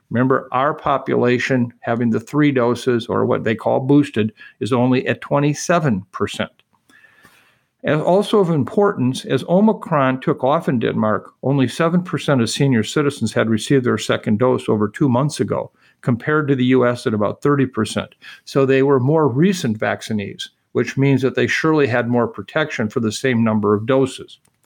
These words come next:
The Netherlands has the second highest daily case rate in the world, after Denmark, of six hundred and sixty-five new cases per hundred thousand. Our reference point, again,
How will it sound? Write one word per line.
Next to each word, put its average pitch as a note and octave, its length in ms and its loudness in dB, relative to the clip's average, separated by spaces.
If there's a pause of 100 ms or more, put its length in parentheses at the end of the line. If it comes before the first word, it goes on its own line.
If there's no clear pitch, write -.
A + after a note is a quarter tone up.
The B2+ 80 -2
Netherlands C#3 480 2
has B2+ 220 -2
the A#2+ 100 -2
second F3+ 360 -2
highest A#2 400 -2
daily A2 280 2
case A2 360 -2
rate A#2+ 160 0
in A2+ 80 0
the A2 80 2
world, A#2+ 360 0
after B2+ 280 -4
Denmark, B2+ 540 0 (300)
of A2+ 100 0
six D#3 240 -4
hundred C#3+ 280 0
and C3 100 0
sixty-five C3+ 800 -2 (240)
new B2 180 4
cases B2 460 -2
per A#2 120 -4
hundred C3 280 0
thousand. F#2 400 -4 (400)
Our B2 180 0
reference B2 440 0
point, C3+ 420 -2
again, A#2 420 0